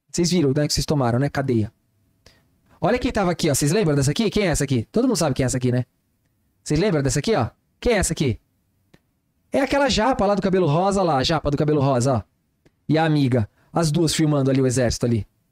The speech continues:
Achando que o exército ia, ia, ia passar um pano. Aí o laudo também mostrou que o georreferenciamento mostra que ele andou na, nos três prédios, né? Então aí foi condenado, dezesseis anos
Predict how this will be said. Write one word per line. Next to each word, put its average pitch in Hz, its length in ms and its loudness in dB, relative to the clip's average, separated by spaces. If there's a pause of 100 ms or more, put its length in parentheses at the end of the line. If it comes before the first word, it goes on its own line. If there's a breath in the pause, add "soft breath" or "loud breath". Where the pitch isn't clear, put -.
(420)
Achando 139 320 0
que 147 80 -2
o 147 40 2
exército 139 340 0
ia, 135 200 2
ia, 127 320 0
ia 127 240 2
passar 139 260 -2
um 131 80 0
pano. 113 340 0 (1700 soft breath)
Aí 180 180 0
o 214 60 2
laudo 196 260 2
também 175 400 0
mostrou 170 500 0
que 165 140 -2
o 151 60 2
georreferenciamento 160 800 0
mostra 156 360 0 (140)
que - 80 -4
ele 156 120 2
andou 156 320 2
na, 165 140 -2
nos 147 200 0
três 170 200 0
prédios, 165 440 0
né? 156 180 -2 (1400)
Então 196 180 0
aí 220 200 2
foi 226 100 0
condenado, 185 480 0
dezesseis 170 500 0
anos 175 360 0